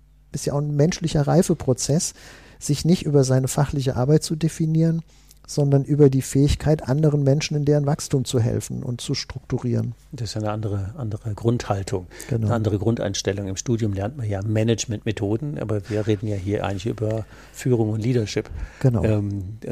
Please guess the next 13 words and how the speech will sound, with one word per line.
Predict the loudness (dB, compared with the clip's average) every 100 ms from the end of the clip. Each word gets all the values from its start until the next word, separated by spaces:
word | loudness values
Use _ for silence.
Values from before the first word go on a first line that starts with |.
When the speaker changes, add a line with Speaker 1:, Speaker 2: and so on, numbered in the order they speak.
| -6
Speaker 2:
da | -2
braucht | -2 -2
man | -2
ja | -4
schon | -4 -2
Sinnhaftigkeit | 0 0 -2 -6 -10 -8 -6 -6 -4
und, | -8 -10 -10
ähm, | -6 -4 -6 -8
auch | -8 -6
Perspektiven, | -6 -4 -6 -4 -4 -4 -4
Speaker 1:
Ja. | 0
Speaker 2:
Zukunftssicherheit, | 0 2 0 -2 -2 -2 0 -2 -2
auch, | -4 -6